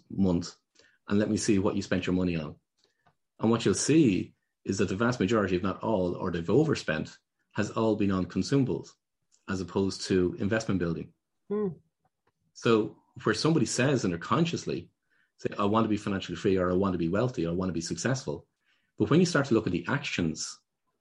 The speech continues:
Speaker 1: of what the individual is doing, well, the, the two of them are incongruent. So c-, in answer to your question, can somebody be successful?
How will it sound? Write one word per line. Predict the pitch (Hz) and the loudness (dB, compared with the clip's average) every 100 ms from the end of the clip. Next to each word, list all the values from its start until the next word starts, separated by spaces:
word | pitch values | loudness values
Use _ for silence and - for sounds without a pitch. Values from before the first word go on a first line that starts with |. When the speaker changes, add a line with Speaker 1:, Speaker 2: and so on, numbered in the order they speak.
| _ | _
Speaker 1:
of | 98 | 0
what | 101 98 | 0 0
the | 92 | 0
individual | 90 85 82 | 0 0 -4
is | 80 | -2
doing, | 120 127 78 80 - _ _ _ _ _ _ _ _ _ | 0 2 0 -4 -8 _ _ _ _ _ _ _ _ _
well, | 104 98 | 0 0
the, | - - | -2 -6
the | 92 101 | -2 -2
two | 87 113 | 2 2
of | |
them | 110 101 | 4 2
are | 92 | 2
incongruent. | - 90 85 78 - _ _ _ _ _ _ _ _ _ _ _ _ _ | 0 -2 -2 -4 -8 _ _ _ _ _ _ _ _ _ _ _ _ _
So | - 110 104 92 - - | 0 4 4 2 -4 -12
c-, | - - - | -12 -12 -6
in | 107 | 0
answer | 107 127 | 0 2
to | 95 | 0
your | |
question, | - 127 92 85 - _ - | 0 -2 -2 -4 -8 _ -8
can | - 120 | 0 2
somebody | 131 139 135 123 | 2 2 2 2
be | 127 | 0
successful? | 127 127 135 135 131 | -2 -4 -4 -2 -6